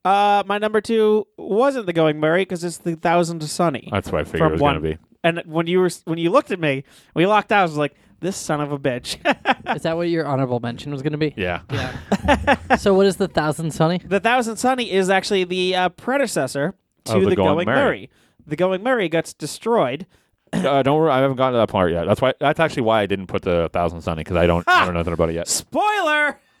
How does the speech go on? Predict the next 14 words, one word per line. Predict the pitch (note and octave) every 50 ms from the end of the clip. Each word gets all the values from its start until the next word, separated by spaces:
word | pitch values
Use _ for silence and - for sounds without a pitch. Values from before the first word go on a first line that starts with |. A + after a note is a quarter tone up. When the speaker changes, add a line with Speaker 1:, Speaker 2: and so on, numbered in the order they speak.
| _ -
Speaker 2:
Well, | A2+ A#2+
I | B2+
knew | D3 D#3+
it | C#3 A2
got | A#2+ A2 G2+ -
destroyed, | G2 - - G#2+ G#2+ G2 F2+ -
but | - D#2+ E2 -
Speaker 1:
<laughs> | _ _ - _ _ _
Uh, | - G3+ G3+ G3+ G3 G3
it | G#3 G#3+
gets | B3+ C#4+ - -
destroyed. | A#3 G3 - - G3+ D#3+ C3 A#2+ - D#3+
I | D#3
mean, | E3 E3 D#3 D3 C#3 -